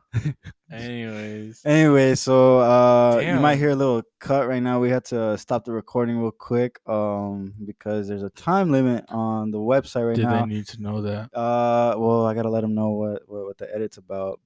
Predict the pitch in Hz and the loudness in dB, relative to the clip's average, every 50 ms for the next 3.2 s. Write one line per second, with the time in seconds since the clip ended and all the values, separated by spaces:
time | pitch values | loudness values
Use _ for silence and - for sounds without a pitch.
0 | - - 107 107 107 151 165 - 110 107 107 107 110 110 110 143 180 165 156 143 | -10 -6 -4 -2 -2 -4 -4 -6 -6 -6 -4 -4 -4 -2 0 2 2 2 2 0
1 | 131 - - 120 120 113 107 98 107 107 110 110 104 101 101 101 101 101 - - | -4 -4 -4 -6 -6 -6 -8 -8 -6 -6 -6 -6 -10 -14 -18 -20 -20 _ -18 -16
2 | 98 98 98 95 95 98 98 98 101 _ _ 101 104 - - 90 90 _ _ _ | -16 -16 -16 -20 _ _ -20 -20 _ _ _ -18 -16 -16 -16 -18 -18 _ _ _
3 | 95 92 80 | -14 -14 -14